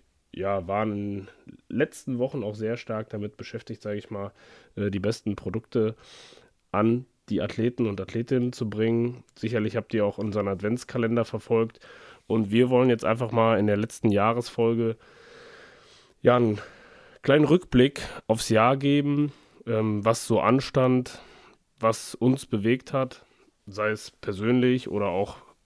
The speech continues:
mit diesem Projekt Hyper Athletic Performance. Und, äh, ja, da fange ich einfach mal an. Ähm, letztendlich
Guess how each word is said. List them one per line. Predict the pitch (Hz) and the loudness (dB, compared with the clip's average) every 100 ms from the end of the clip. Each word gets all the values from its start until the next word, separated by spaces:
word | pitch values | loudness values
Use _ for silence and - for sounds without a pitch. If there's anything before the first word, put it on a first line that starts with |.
| _ - | _ -6
mit | 107 - | -6 -4
diesem | 107 104 | -4 -4
Projekt | 98 101 107 113 - | -4 0 0 -2 -4
Hyper | 104 107 | -4 -2
Athletic | 101 - 104 107 | -4 -4 -6 -6
Performance. | - - 104 113 127 123 - - - - - - - | -12 -8 -4 0 -2 -4 -12 -20 -20 -20 -20 -20 -4
Und, | - 104 104 104 | 2 2 2 0
äh, | 104 101 98 98 | 0 2 2 2
ja, | 117 107 | 2 0
da | 98 | -2
fange | - 127 | -2 -2
ich | - | -2
einfach | 120 131 | -6 -4
mal | 120 107 | -4 0
an. | 175 202 _ _ - | 0 -2 _ _ -6
Ähm, | 117 113 113 120 | -2 0 0 0
letztendlich | 117 117 147 165 165 - | 0 0 0 2 2 0